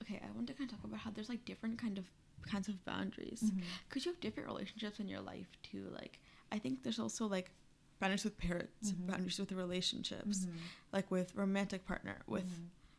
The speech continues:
Speaker 1: friendships, you know?
Speaker 2: Mm-hmm.
Speaker 1: So I feel like there's different kinds as well.
Speaker 2: There is a lot, and it's, and I think with each relationship that you have in your life,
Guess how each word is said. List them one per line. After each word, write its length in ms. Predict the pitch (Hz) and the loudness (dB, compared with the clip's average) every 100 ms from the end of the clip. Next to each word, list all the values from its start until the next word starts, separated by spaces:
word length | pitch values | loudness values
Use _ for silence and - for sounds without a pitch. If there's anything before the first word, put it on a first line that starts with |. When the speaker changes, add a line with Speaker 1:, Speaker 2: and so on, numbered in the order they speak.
| - | -10
Speaker 1:
friendships, 640 | - 202 196 - - - | 2 2 2 -4 -4 2
you 80 | 202 | 4
know? 140 | 190 | 6
Speaker 2:
Mm-hmm. 1160 | 262 - - - - - - - - - - - | 2 -2 -14 -20 -20 -20 -20 -20 -20 -20 -14 -8
Speaker 1:
So 140 | - | 0
I 80 | 240 | 2
feel 140 | 233 294 | 2 -4
like 40 | |
there's 120 | 254 | -2
different 260 | 233 226 220 | -4 -6 -6
kinds 260 | 190 190 | -4 -4
as 160 | 175 - | -6 -8
well. 160 | 170 - - | -10 -10 -6
Speaker 2:
There 180 | 196 202 | -4 -2
is 160 | 208 | -4
a 60 | 214 | -4
lot, 340 | 170 156 - - - | -6 -6 -8 -12 -8
and 320 | 170 170 165 | -6 -4 -4
it's, 280 | - 170 - - - - - - - - | -6 -8 -12 -20 -20 -12 -12 -12 -8 0
and 100 | 196 | 0
I 60 | |
think 240 | 190 202 202 | 2 0 0
with 180 | 190 - | -4 -6
each 520 | - 180 - - - - | -4 -4 -4 -10 -12 -8
relationship 580 | 180 165 160 170 165 160 | -6 -4 -4 -6 -8 -6
that 140 | 160 160 | -4 -4
you 80 | |
have 240 | 156 156 156 | -4 -6 -6
in 80 | 156 | -6
your 120 | 156 | -6
life, 220 | 151 | -6